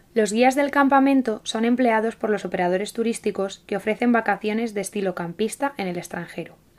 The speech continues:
Un guía del campamento es muy similar a un representante de familia. El principal trabajo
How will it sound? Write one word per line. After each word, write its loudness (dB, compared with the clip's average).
Un 0
guía 6
del 0
campamento 2
es -6
muy -2
similar 0
a 0
un -2
representante -4
de -8
familia. 0
El -4
principal 2
trabajo 4